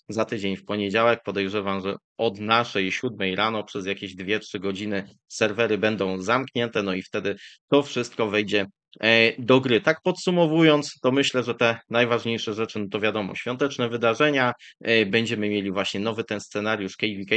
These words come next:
no i ta zmiana w Arce Ozyrysa, e, to co mówiłem, że nie będzie można już grać takimi małymi drużynami dwu-, trzy-, pięcioosobowymi, tylko będziemy musieli mieć co najmniej piętnaście osób. No jestem ciekawy, jak to będzie rezonować,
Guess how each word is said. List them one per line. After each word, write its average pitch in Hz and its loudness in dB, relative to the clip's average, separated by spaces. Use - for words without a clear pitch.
no 135 0
i 123 -2
ta 117 -2
zmiana 110 -2
w - -18
Arce 117 -2
Ozyrysa, 110 -2
e, 107 2
to 120 -2
co 120 -2
mówiłem, 120 2
że 113 0
nie 107 2
będzie 120 0
można 117 -2
już 101 -2
grać 107 0
takimi 107 -4
małymi 107 0
drużynami 104 0
dwu-, 98 -4
trzy-, 117 -2
pięcioosobowymi, 123 2
tylko 107 -6
będziemy 104 -4
musieli 107 -6
mieć 104 -6
co - -10
najmniej 101 -4
piętnaście 110 -6
osób. 101 -4
No 113 -2
jestem 170 0
ciekawy, 135 2
jak 98 2
to 104 -6
będzie 107 0
rezonować, 104 -2